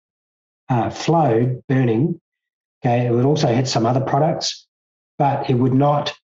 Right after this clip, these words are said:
spread out across the floor and get the firefighter. If, if you can imagine,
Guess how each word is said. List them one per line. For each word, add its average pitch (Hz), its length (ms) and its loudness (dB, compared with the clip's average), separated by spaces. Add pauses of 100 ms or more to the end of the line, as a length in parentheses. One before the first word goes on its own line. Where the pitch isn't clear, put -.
(200)
spread 135 400 0
out 131 240 2
across 123 360 -2
the - 80 -4
floor 123 440 0
and 113 140 -2
get 120 160 0
the 117 60 -6
firefighter. 117 840 0 (520)
If, 113 160 0 (260)
if 117 140 0
you 127 60 2
can 127 80 2
imagine, 135 760 2